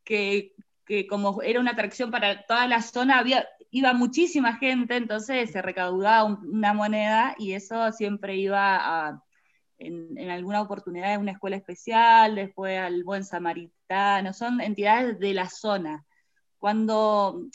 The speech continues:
eh, a mi, Gabriel invitaba a los amigos, eh, ellos nos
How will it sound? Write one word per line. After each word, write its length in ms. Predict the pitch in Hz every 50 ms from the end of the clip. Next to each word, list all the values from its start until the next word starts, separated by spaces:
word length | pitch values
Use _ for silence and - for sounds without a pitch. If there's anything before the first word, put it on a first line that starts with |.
| - _ _ _ -
eh, 240 | - 180 185 180 180
a 80 | 190
mi, 220 | 196 208 214 220 -
Gabriel 580 | - 185 202 202 208 240 254 277 277 269 - -
invitaba 580 | 233 220 220 226 220 220 233 240 247 254 254
a 40 | 247
los 240 | 240 220 202 - 233
amigos, 640 | 208 214 233 247 254 247 240 247 285 330 - _ _ _ _ _ _ _ _ _ _ _ _
eh, 500 | - 190 196 190 190 185 180 180 175 - -
ellos 240 | 214 220 220 233 233
nos 300 | 226 214 202 190 - -